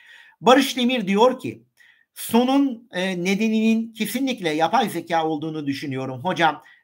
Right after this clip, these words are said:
bir bilgisayar mühendisliği öğrencisi olarak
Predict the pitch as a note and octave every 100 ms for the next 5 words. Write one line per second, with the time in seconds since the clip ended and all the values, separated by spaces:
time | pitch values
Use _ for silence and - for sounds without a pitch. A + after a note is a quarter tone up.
0 | F3+ G#3+ A#3 A3+ G#3 G#3 G#3 A3+ G3+ E3+
1 | E3 - E3+ E3 E3 D3+ C3+ C#3+ G#3 D3
2 | C3+ B2+